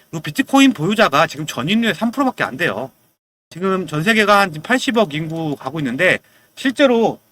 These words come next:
전 인류가 삼 프로인데 만약에 십 프로까지만 올라와도 지금 전체 코인 시장이 삼 배, 세 배까지 올라갈 수 있기 때문에 여러분들이 요 정도는 감안하셔야 되고, 전문가가 한 얘기는 십오 프로까지는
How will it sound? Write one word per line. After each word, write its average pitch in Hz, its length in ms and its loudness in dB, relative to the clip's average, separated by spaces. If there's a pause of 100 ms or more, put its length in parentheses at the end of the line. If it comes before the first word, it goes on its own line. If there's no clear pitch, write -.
(240)
전 165 180 -2
인류가 233 240 2
삼 262 180 2
프로인데 160 600 2
만약에 214 240 -2
십 - 180 -2
프로까지만 240 580 2
올라와도 165 680 2 (500)
지금 190 140 -8
전체 214 400 0
코인 240 260 -2
시장이 220 400 0
삼 240 300 -2
배, 185 180 0
세 - 160 0
배까지 - 960 -4
올라갈 180 320 4
수 - 80 -8
있기 131 180 -12
때문에 165 280 0
여러분들이 131 560 -2 (360)
요 123 60 -4
정도는 185 420 -2
감안하셔야 175 480 -2
되고, 147 200 -4
전문가가 180 420 2
한 208 140 2
얘기는 175 400 -2 (400)
십오 269 300 2
프로까지는 190 760 0